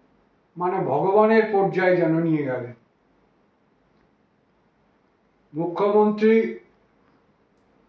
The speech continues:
কলমে আনন্দবাজারে একটা প্রতিবেদনও বেরিয়েছে,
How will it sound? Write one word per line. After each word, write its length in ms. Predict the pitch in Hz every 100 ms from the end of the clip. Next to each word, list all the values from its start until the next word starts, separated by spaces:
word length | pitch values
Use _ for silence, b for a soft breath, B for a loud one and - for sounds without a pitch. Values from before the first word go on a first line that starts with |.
| _ _ _ _ _ _ _ _ _ _ _ _ _ _ _ -
কলমে 400 | 170 175 196 202 196 170
আনন্দবাজারে 680 | 185 202 208 202 196 202 220 214
একটা 180 | 214 208 - - _ _ _ _ _ _ _ _ _ _ _ _ _ _ _ _ -
প্রতিবেদনও 680 | 196 196 220 220 214 208 185 151
বেরিয়েছে, 460 | 131 123 120 -